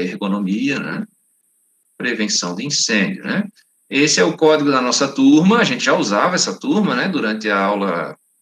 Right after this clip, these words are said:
presencial, só que agora vai ser tudo nela, né? Ela vai ser a nossa sala de aula mesmo, virtual, não só um lugar pra fazer tarefa, mas um lugar onde eu também posso assistir a aulas, as aulas gravadas, né?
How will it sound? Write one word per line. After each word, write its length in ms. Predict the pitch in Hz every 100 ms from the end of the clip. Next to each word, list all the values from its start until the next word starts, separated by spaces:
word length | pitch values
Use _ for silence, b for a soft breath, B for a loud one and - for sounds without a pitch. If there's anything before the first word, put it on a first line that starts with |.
| _
presencial, 1120 | - 92 90 90 - 156 143 120 117 135 214 - _ _ _ _
só 240 | - 123 123
que 100 | 143
agora 380 | 143 139 147 156
vai 100 | 190
ser 200 | 190 202
tudo 200 | 233 277
nela, 300 | 262 110 110
né? 120 | 240
Ela 100 | 185
vai 120 | 123
ser 140 | 117
a 80 | 123
nossa 220 | 123 135
sala 280 | - - 135
de 140 | 139 131
aula 220 | 139 143
mesmo, 280 | 127 139 139
virtual, 640 | 120 - 107 104 127 165
não 160 | 139
só 200 | 135 -
um 80 | 135
lugar 200 | 135 127
pra 100 | 127
fazer 280 | - 117 117
tarefa, 560 | 107 101 110 139 143 160
mas 240 | 139 131
um 40 |
lugar 380 | 123 113 110 127
onde 240 | 131 131 120
eu 340 | 117 135 147 b b b _ _ _
também 380 | - 113 113 120
posso 240 | 117 123
assistir 480 | 131 131 127 - 123
a 100 | 113
aulas, 720 | 117 135 - - - - - _ _ _ _ _ _ _ _ _
as 160 | - 90
aulas 240 | 92 98
gravadas, 720 | 98 104 95 92 107 95 82
né? 240 | 87 120